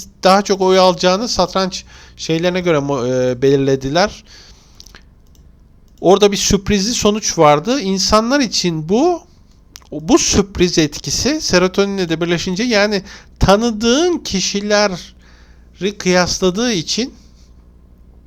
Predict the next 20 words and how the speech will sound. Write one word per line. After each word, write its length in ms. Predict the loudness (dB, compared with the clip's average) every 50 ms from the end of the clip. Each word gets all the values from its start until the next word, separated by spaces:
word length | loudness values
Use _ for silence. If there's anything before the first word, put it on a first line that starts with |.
| -20 -20 -20 -20 -20 -18 -12
insanlar 520 | -8 -8 -6 -4 -4 -4 -4 -2 -4 -4 -6
hiç 160 | -4 -4 -4
olmadık 320 | -4 -2 -4 -6 -8 -6
kadar 160 | -4 -4 -4 -4
ilgi 140 | -6 -8
gösterdi. 440 | -8 -8 -8 -6 -6 -6 -4 -6 -8 -10 -12
Zuckerberg 580 | -8 -4 -4 -4 -4 -4 -4 -4 -4 -6 -6 -8
de 100 | -8 -4
buradan 520 | -4 -4 -4 -4 -4 -4 -4 -4 -4 -8 -14 -20 -20 -20 -20 -20 -20 -20 -20 _ _ _ _ _ _ -4
ders 300 | -2 -2 -2 -2 -4 -6
alarak 400 | -4 -4 -2 -2 -4 -4 -8 -14 -12
Facebook'u 540 | -6 -4 -4 -4 -4 -6 -8 -8 -8 -10 -8
kurdu. 420 | -6 -6 -6 -6 -6 -10 -10 -12 -14 -16 -14 -10
Dedi 220 | -8 -6 -6 -6 -4
ki 100 | -2 -2
öyle 180 | 0 0 -2
bir 60 | -4
site 180 | -4 -4 -2 -2
olmalı 300 | 0 0 -2 -4 -6 -4
ki 220 | -4 -4 -4 -6